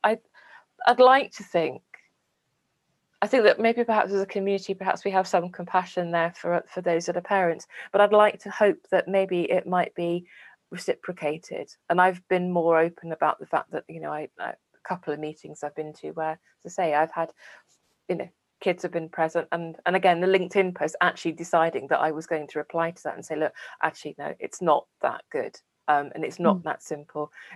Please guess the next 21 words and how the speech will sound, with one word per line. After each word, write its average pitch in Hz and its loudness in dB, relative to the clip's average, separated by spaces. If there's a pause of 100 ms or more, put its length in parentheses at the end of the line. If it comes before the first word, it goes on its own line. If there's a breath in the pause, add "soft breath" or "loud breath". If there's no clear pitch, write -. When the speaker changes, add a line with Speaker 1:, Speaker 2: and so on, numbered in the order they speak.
Speaker 1:
And 165 0
there's 160 0
got - 2
to - -20
be 156 -10
strategies - -8
in 156 -14
place 156 -6
for 165 0 (560 soft breath)
men 156 0
and 196 -4
women 151 -4
who 165 -6
are - -4
triggered - -8
by 160 -4
people - -16
having 160 -10
their 180 -6
kids 285 -12
present." 151 -20